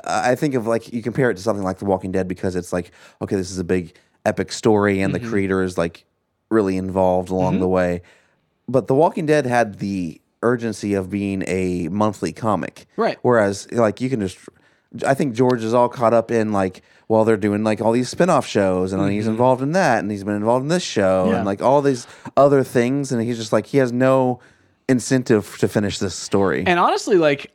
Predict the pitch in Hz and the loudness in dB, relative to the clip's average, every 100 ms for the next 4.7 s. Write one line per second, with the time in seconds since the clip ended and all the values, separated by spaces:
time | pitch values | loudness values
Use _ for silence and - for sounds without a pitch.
0 | - - 196 _ _ _ _ 214 196 175 | -20 -20 -20 _ _ _ _ -18 -16 -18
1 | _ - 143 156 - - - - 349 131 | _ -6 -2 -2 -2 -8 -2 0 0 0
2 | 127 139 180 196 226 202 190 165 160 185 | 0 0 2 2 4 4 4 0 0 0
3 | 208 196 - 120 190 240 180 160 160 - | 2 0 0 2 4 2 0 -2 -2 -2
4 | 156 160 156 147 135 127 | -4 0 2 2 0 -4